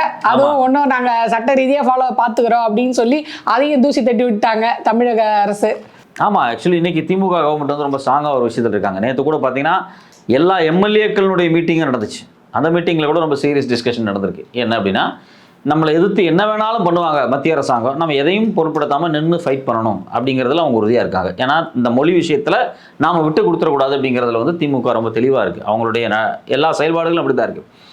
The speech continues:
Speaker 2: இதுல முக்கியமான விஷயம், இந்த பள்ளி கல்வியை பொறுத்த வரைக்கும் நீங்க சொன்னீங்க பாத்தீங்களா, அந்த எழுபத்தெட்டாயிரத்தி ஐநூத்தி எழுபத்தி ரெண்டு கோடி ரூபாய் பள்ளி கல்விக்கு வந்து மத்திய அரசாங்கம் ஒதுக்கி இருக்குது அப்படின்னு.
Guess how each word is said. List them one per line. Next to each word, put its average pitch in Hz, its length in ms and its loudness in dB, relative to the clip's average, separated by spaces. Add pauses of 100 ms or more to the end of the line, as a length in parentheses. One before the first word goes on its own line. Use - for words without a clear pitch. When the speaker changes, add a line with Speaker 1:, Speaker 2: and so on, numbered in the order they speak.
(180)
Speaker 2:
இதுல 156 180 2
முக்கியமான 247 460 0
விஷயம், 175 180 0
இந்த 170 140 0
பள்ளி 262 180 2
கல்வியை 208 300 2
பொறுத்த 156 240 0
வரைக்கும் 131 560 0 (240)
நீங்க 180 240 2
சொன்னீங்க 196 380 2
பாத்தீங்களா, 175 140 0
அந்த 170 180 2
எழுபத்தெட்டாயிரத்தி 185 840 2
ஐநூத்தி 170 220 2
எழுபத்தி 156 200 2
ரெண்டு 147 180 2
கோடி 143 140 2
ரூபாய் 196 140 2
பள்ளி 180 220 0
கல்விக்கு 160 280 0
வந்து 151 160 0
மத்திய 151 260 0
அரசாங்கம் 139 280 0
ஒதுக்கி 127 240 -2
இருக்குது 123 160 2
அப்படின்னு. 120 380 0